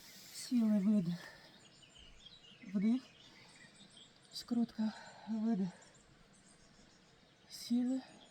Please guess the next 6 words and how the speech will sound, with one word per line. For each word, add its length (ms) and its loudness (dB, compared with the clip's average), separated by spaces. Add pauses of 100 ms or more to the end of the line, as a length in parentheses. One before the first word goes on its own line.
(220)
вдих. 380 -2 (1400)
Скрутка 480 -4
в 100 2
іншу 220 2
сторону, 460 -2
видих. 300 0